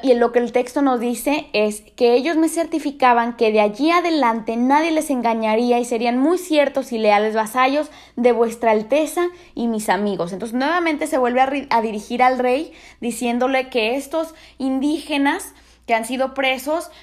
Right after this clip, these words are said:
van a ser completamente leales, nunca los van a engañar y van a ser amigos de Hernán Cortés. Muy bien.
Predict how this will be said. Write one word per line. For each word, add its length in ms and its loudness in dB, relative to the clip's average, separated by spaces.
van 180 0
a 60 -2
ser 180 -8
completamente 840 -2
leales, 720 2
nunca 380 0
los 160 0
van 160 2
a 40 0
engañar 680 0
y 120 -10
van 160 2
a 80 -4
ser 160 -2
amigos 560 -2
de 340 -4
Hernán 420 -2
Cortés. 640 -10
Muy 220 0
bien. 280 -4